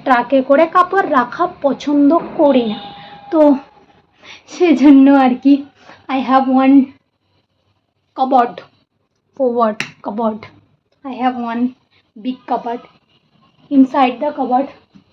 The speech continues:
I'll show you, there is a lot of space। এই আমার যেগুলো আমি সব সময় পরি না, that is my new cloth, it's my husband cloth, it's my office cloth, even জরুরত, এই যে মনে করো দুইজন মানুষের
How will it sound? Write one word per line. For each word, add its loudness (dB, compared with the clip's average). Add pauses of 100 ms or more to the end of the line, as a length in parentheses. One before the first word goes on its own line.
(460)
I'll 0
show -2
you, -4 (640)
there -2
is -4
a 6
lot 4
of 2 (320)
space। -2 (560)
এই 2
আমার 4 (720)
যেগুলো 0
আমি 6 (380)
সব -6
সময় 6
পরি -2
না, -8 (180)
that -6
is -4
my 2
new -2
cloth, -6 (380)
it's -2
my 2 (100)
husband 0
cloth, -2 (400)
it's -4
my 6
office 0
cloth, 0 (420)
even 4 (340)
জরুরত, 2 (480)
এই 2
যে 4
মনে 6
করো 2
দুইজন 6
মানুষের 4